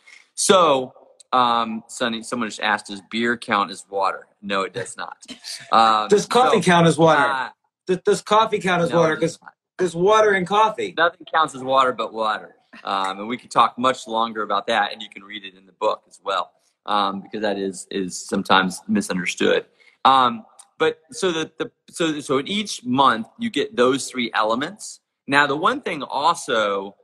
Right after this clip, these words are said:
Speaker 1: um, that is, um, that I will say is even though the entire program is analog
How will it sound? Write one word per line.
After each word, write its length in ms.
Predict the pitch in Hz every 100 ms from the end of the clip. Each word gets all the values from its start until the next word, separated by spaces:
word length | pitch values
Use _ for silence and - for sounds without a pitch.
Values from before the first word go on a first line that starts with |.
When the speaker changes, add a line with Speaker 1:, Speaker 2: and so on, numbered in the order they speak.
| _ -
Speaker 1:
um, 600 | 120 113 104 98 98 98 110
that 180 | 113
is, 360 | 107 104 98 -
um, 480 | 107 104 98 92 92 _
that 160 | 113 107
I 60 |
will 240 | 104 135 139
say 240 | - 110
is 220 | 98 - _
even 280 | 151 185 196
though 220 | 160 143
the 240 | 113 107
entire 440 | 104 - - 151 143
program 440 | - 127 117 104
is 120 | 95 -
analog 560 | 110 107 92 85 71